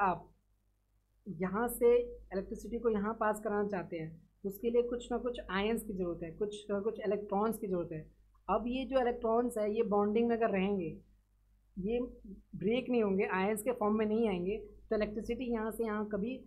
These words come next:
पहुँचेगी ही नहीं। ठीक है, तो इसके लिए आप क्या कर सकते हैं, कभी acid या base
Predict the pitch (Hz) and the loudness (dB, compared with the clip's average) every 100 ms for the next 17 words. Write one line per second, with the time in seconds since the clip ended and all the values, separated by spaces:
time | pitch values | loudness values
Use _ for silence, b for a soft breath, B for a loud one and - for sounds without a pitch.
0 | - - 185 190 214 214 208 196 202 180 | -14 -4 0 0 0 0 0 0 0 0
1 | 143 151 - - _ - 220 254 240 - | -4 -10 -18 -20 _ -12 -6 -2 -4 -6
2 | - - _ _ 330 226 208 262 254 254 | -20 -20 _ _ -10 -8 -4 -4 0 2
3 | 247 208 208 214 226 226 240 208 214 214 | 2 2 0 2 0 2 -2 -4 -6 -6
4 | 208 214 247 - _ - _ 190 190 226 | -4 -6 -8 -16 _ -20 _ -2 -2 -2
5 | 233 208 202 208 208 190 190 202 | -2 2 4 4 4 6 8 6